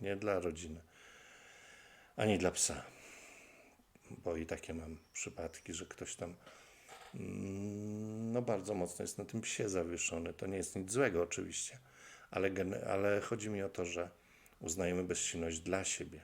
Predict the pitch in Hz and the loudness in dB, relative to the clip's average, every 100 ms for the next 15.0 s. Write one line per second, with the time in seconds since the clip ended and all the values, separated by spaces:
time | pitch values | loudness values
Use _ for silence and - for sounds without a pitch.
0 | - _ _ - - - - - - 90 | -18 _ _ -20 -20 -20 -20 -10 0 0
1 | 90 - 123 127 107 92 90 85 80 90 | 0 4 4 6 4 4 2 0 2 2
2 | 87 85 90 90 87 82 - 80 82 - | 2 4 4 4 2 0 -2 -2 -2 0
3 | 82 76 98 104 95 87 82 87 - 90 | -2 -2 -2 -2 -4 -4 -2 -4 -4 -6
4 | - 87 104 117 101 85 90 92 90 - | -4 0 2 2 2 2 2 2 0 -4
5 | - 92 90 - - 87 - 87 85 - | -2 0 0 -2 -4 -4 -2 -2 -2 -4
6 | 90 82 85 - - - - - - - | -4 -4 -6 -12 -16 -18 -18 -18 -10 -4
7 | - 117 117 - 92 92 117 156 - 113 | 2 4 4 2 0 4 4 4 2 2
8 | 101 101 - 101 - 98 - 110 131 165 | 2 2 0 -4 -2 -2 -2 -2 0 0
9 | - - - 98 92 85 85 82 82 80 | 2 2 0 0 -2 0 0 -2 -2 -4
10 | 80 80 - _ _ _ _ _ - _ | -6 -10 -18 _ _ _ _ _ -20 _
11 | _ _ _ _ - 101 113 117 110 123 | _ _ _ _ -8 2 4 4 4 4
12 | 110 107 143 - 110 - - 101 104 - | 4 4 4 4 4 2 4 4 4 0
13 | 98 95 92 - 160 139 104 101 98 101 | 2 2 0 -2 -2 0 2 2 2 0
14 | 107 110 117 120 107 92 92 90 92 90 | 2 2 4 4 6 4 2 2 0 -2